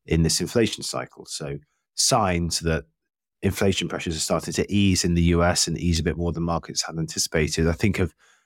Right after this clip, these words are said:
been picked up in, in markets in Europe and been reflected in, in, in moves in bond yields. So, so it's partly this belief that what's happening in the U S will be repeated in Europe. The question is, will it?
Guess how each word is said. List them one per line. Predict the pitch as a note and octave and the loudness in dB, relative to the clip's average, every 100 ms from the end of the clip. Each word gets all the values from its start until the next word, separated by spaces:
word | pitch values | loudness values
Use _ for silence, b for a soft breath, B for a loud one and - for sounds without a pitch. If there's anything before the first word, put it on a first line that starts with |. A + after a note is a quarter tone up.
| b _ _ _ _ - | b _ _ _ _ -2
been | A2 F2 | 0 2
picked | B2+ A#2+ | 0 2
up | D#3 C3+ A2+ | 0 0 0
in, | G2 | 0
in | - G2+ G2+ | 0 2 4
markets | G2 - - G2 | 4 0 -4 -2
in | F#2+ | 2
Europe | F#2+ G2+ G2 | 4 4 2
and | G2+ | -2
been | F2+ | -4
reflected | F#2+ - G2 - G2 F#2 | -6 -2 -2 0 0 0
in, | - F#2+ F#2 | 0 0 0
in, | - | -4
in | F#2 | 0
moves | F#2+ F#2 G2 | 2 2 2
in | F2+ | 0
bond | A2+ G#2 | 2 2
yields. | D2 G#1+ - - B B B B _ | 0 -2 -4 -4 B B B B _
So, | - C#3+ | 0 2
so | G3 | 4
it's | F3 | 2
partly | - G3+ E3 | 2 2 2
this | C#3 | 2
belief | - D3 D3 A#2 | 4 4 4 2
that | - | 2
what's | A2 G#2 | 2 2
happening | C3+ A#2+ G#2 | 2 2 4
in | G2 | 6
the | F#2+ | 6
U | G2 F#2 | 6 4
S | F2+ - | 2 0
will | F#2 | 2
be | F#2 E2+ | 4 4
repeated | F2 - F2+ - E2+ D#2+ | 2 0 0 0 0 0
in | F2 E2 D#2+ D#2 | 0 2 0 2
Europe. | G#2+ G#2 D2 | 4 4 2
The | E2+ | -2
question | - E3 - F#2+ | 0 0 0 -4
is, | E2+ | -6
will | F#2+ G#2+ A#2+ | -2 2 2
it? | - - - | 0 -4 -4